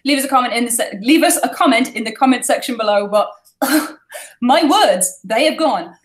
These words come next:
Leave us a comment in the comment section below about what you have been playing and what you, is exciting you. Maybe you're looking forward to The Last of Us Two. Maybe you've been replaying your whole games collection.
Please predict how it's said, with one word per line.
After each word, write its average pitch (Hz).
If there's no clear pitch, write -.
Leave 330
us 359
a 320
comment 262
in 247
the 240
comment 240
section 262
below 220
about 226
what 208
you 311
have 359
been 269
playing 233
and 190
what -
you, 190
is 202
exciting 240
you. 247
Maybe 220
you're 214
looking 220
forward 233
to 233
The 233
Last 226
of 233
Us 233
Two. 269
Maybe 269
you've 269
been 277
replaying 277
your 240
whole 226
games 196
collection. 202